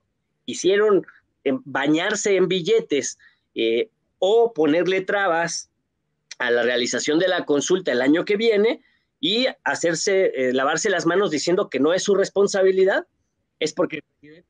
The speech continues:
no quiso, es porque no les dieron los recursos, es por mil y un cosas, que no van a realizar bien esa consulta, ¿no?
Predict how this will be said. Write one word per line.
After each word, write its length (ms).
no 200
quiso, 320
es 80
porque 260
no 120
les 180
dieron 260
los 140
recursos, 640
es 140
por 280
mil 280
y 120
un 280
cosas, 500
que 80
no 140
van 180
a 60
realizar 480
bien 220
esa 180
consulta, 500
¿no? 240